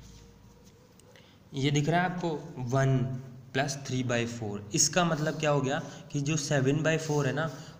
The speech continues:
वो वन से बड़ा है। क्यों? क्योंकि वन के अंदर कुछ ऐड कर रहे हैं हम, एक positive number ऐड कर रहे हैं, तो वो हमेशा वन से बड़ा होगा,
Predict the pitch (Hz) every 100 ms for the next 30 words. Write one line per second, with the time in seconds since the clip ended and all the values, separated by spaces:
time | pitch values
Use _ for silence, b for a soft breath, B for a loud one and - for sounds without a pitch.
0 | 135 151 127 127 131 160 131 117 110 104
1 | 107 - 175 208 B B - 139 135 170
2 | 175 - - - - - - 120 131 143
3 | 143 165 160 135 131 135 143 170 - -
4 | 135 135 143 139 139 120 123 117 104 98
5 | - - 127 131 135 127 123 127 143 139
6 | 127 139 135 120 120 127 123 123 110 113
7 | 139 147 139 135 127 123 143 127 113 113
8 | 110 104 104 101 98